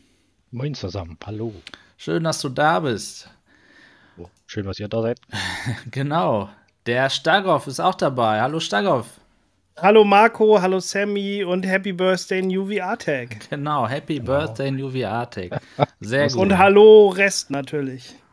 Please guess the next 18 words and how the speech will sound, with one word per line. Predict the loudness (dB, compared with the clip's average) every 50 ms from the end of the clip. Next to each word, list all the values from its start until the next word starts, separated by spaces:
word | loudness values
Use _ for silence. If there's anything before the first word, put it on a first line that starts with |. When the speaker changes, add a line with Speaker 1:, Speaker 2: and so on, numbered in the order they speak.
| _ _
Speaker 2:
Hallo | -8 -6 -4 -4 -4
Rest. | -2 -2 -4 -4 -6 -10 -20 _ _ _ -20 -20 -20 -20 -20 _ -20 -20 _ _ _
So | -4 -2 -2
ist | 0 0 0
es. | 0 0 -2 -4 -8 -12 -18 -12 -6
Ja, | 0 2 2 4 2 2 0 -2
dann | -2 0 0 0 0 0
haben | -2 -2 -2
wir | -4
noch | -2 -2 -2 -2 -4 -4
einen | -4 -4 -2 -2 -2 -2 -4 -6 -8 -8 -8 -4
ganz | -4 -4 -4 -4 -6 -4
neuen | -2 -2 -2 -2 -2 -4
Gast, | -4 -2 -2 -2 -4 -6 -10 -14 -16 _
den | -6 -4 -2 0 0 0 -2 -2 -4 -8 -8 -10
Silvio. | -10 -8 -4 -2 -2 -2 -2 -2 -2 -2 0 0
Hallo | 0 0 -2 -2
Silvio. | -4 -2 -4 -4 -2 -2 -2 -2 -2 -2 -4 -6